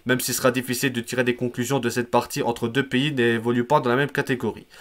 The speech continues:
Voilà, le débat sur l'identité du neuvième des Bleus n'a pas été avancé. Faudrait voir Thurman préféré à Randall Colomuani au coup d'envoi dans d'autres circonstances pour se faire l'idée de son niveau sur la scène internationale et savoir s'il est plus apte à occuper le poste que l'attaquant du Paris Saint-Germain.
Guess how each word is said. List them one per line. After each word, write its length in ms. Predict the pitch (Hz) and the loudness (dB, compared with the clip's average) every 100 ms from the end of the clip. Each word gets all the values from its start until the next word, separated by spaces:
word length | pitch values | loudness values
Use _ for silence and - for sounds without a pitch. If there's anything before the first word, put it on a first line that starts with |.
| - - - - - | -20 -20 -20 -20 -4
Voilà, 320 | 104 110 131 | 4 8 8
le 100 | 131 | 8
débat 260 | 120 123 131 | 6 6 4
sur 140 | - | 4
l'identité 460 | 123 120 120 123 131 | 0 0 0 2 2
du 140 | 120 | 2
neuvième 340 | 120 120 123 113 | 2 2 2 2
des 100 | 117 | 2
Bleus 160 | 123 | 2
n'a 160 | 131 117 | 2 2
pas 180 | 113 123 | 4 2
été 140 | 123 | 4
avancé. 380 | 127 110 - 98 | 2 0 -4 -6
Faudrait 300 | - 117 123 | -6 0 2
voir 220 | 123 123 | 4 4
Thurman 460 | - 127 120 139 131 | 2 -2 2 2 0
préféré 440 | 127 - 120 123 | -4 -2 0 2
à 100 | 107 | 2
Randall 440 | 110 113 120 120 110 | 2 0 4 2 2
Colomuani 680 | 117 113 110 110 110 123 117 | -2 0 2 0 2 0 -2
au 100 | 117 | -4
coup 140 | 127 | 0
d'envoi 380 | 120 110 117 127 | 0 2 2 2
dans 140 | 107 | 0
d'autres 160 | 117 120 | -2 -4
circonstances 580 | 120 - 113 - 123 - | -4 -6 -8 -2 -2 -2
pour 120 | 110 | -10
se 120 | 117 | -6
faire 140 | 113 | -4
l'idée 260 | 113 110 123 | -4 -2 -2
de 80 | 107 | -2
son 140 | - | -6
niveau 260 | 113 110 127 | -6 -4 -6
sur 200 | - 107 | -4 -4
la 100 | 107 | -4
scène 260 | - 131 | -2 -2
internationale 720 | 113 113 107 - 107 113 135 - - - - | -2 -2 -4 -4 0 2 2 0 -16 -12 -4
et 80 | 117 | 0
savoir 280 | 135 139 | 4 4
s'il 200 | 143 131 | 4 -2
est 20 | 120 | -2
plus 160 | 131 | 0
apte 200 | 139 147 | 2 2
à 40 | 127 | 0
occuper 280 | 135 127 135 | 0 0 0
le 100 | 127 | 2
poste 220 | 160 - | 2 2
que 100 | 127 | 0
l'attaquant 380 | 127 135 156 131 | 2 2 0 -2
du 140 | 127 | -2
Paris 260 | 139 156 156 | 0 2 2
Saint-Germain. 460 | 156 127 117 - | 0 2 0 -2